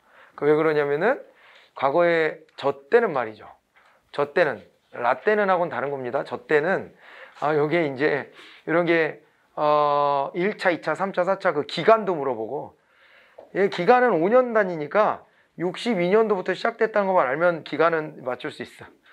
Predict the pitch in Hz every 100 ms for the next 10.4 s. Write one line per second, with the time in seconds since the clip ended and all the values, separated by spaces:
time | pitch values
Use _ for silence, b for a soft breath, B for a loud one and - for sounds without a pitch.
0 | B B B B B 175 160 180 202 190
1 | - - 196 214 185 170 151 123 117 101
2 | 90 _ _ b b b b - 147 170
3 | 147 123 98 147 175 165 - 156 135 120
4 | 107 - 190 170 113 147 139 131 117 117
5 | 98 B B B B B - 143 - 202
6 | 175 147 113 110 - - - _ _ B
7 | B B B - 220 214 185 190 175 -
8 | - 165 175 190 180 175 - 151 175 170
9 | 160 147 135 127 120 139 208 - 135 135
10 | 190 202 110